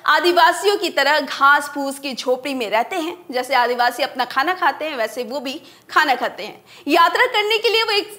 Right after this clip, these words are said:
साइकिल का इस्तेमाल करते हैं और साइकिल के इस्तेमाल करने का उनका सिर्फ ये मकसद है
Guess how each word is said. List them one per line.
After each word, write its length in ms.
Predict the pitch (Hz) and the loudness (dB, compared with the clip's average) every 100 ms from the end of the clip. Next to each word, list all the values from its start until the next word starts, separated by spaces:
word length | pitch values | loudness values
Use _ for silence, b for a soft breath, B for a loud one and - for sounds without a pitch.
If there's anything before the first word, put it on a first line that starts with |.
| - | 0
साइकिल 340 | 277 - 349 | 0 0 -2
का 100 | 349 | 0
इस्तेमाल 560 | 277 - 262 240 277 349 | -2 -4 -2 2 2 2
करते 300 | 339 311 330 | -2 -2 -4
हैं 240 | 330 403 | -4 -6
और 340 | 453 269 285 285 B B | 0 2 2 0 B B
साइकिल 460 | - 370 330 349 539 | -4 0 0 2 2
के 160 | 539 508 | 2 0
इस्तेमाल 440 | 508 349 339 392 | 0 2 4 4
करने 280 | 359 349 381 | 0 -2 2
का 120 | 359 | 2
उनका 260 | 339 330 339 | 2 0 -2
सिर्फ 280 | 349 320 | -2 -8
ये 200 | 254 311 392 | -4 -2 0
मकसद 480 | 294 254 - 226 | 0 -2 -4 -6
है 280 | 233 277 330 | -6 -4 -4